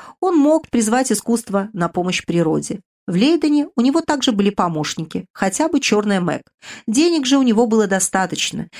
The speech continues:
ведь он был казначеем компании, так неожиданно взлетевшей на воздух сегодня утром. Было одно только обстоятельство, говорившее против плана.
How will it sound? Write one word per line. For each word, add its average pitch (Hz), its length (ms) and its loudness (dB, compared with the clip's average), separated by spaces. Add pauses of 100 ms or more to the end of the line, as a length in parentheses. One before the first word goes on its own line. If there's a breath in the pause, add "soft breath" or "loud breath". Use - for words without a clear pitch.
(160 loud breath)
ведь 180 160 0
он 208 140 2
был 220 280 0
казначеем 185 480 0
компании, 226 640 0 (220)
так - 180 -6
неожиданно 202 540 0
взлетевшей 160 500 -4
на 147 120 -2
воздух 208 340 -2
сегодня 160 460 -6 (100)
утром. 160 420 -8 (640 loud breath)
Было 302 340 2
одно 262 280 4
только 165 260 -2
обстоятельство, 220 800 0
говорившее 196 580 0
против 165 460 -2
плана. 160 420 -4